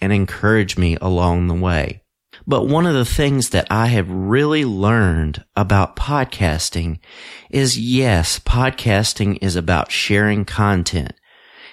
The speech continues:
and it takes a lot of work to do, many hours to produce an hour podcast. But the most important thing about podcasting is people. It's gathering a group of people around you, fostering friendships,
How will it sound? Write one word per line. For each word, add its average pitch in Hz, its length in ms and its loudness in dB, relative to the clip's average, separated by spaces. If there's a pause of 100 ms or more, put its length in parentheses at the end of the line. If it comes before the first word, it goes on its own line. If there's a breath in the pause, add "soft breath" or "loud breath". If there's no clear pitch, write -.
and 113 160 2
it - 160 -2
takes - 400 -2
a 80 80 0
lot 85 440 0
of 101 80 2
work 101 360 0
to - 100 -4
do, 113 400 -2
many 110 500 2
hours 110 500 0
to - 100 -4
produce 98 440 -2
an 85 100 0
hour 92 300 2
podcast. - 760 -4 (640 loud breath)
But 131 300 2
the 104 100 4
most 127 560 2
important 120 720 0
thing 104 500 0
about 92 380 0
podcasting 107 1000 -2
is - 220 -2
people. - 640 -4 (680 loud breath)
It's 127 240 0
gathering 147 800 0
a 95 100 -2
group 98 480 -2
of 120 180 0
people 87 500 -2
around 98 580 2
you, 95 240 0
fostering 123 720 -2
friendships, 107 720 0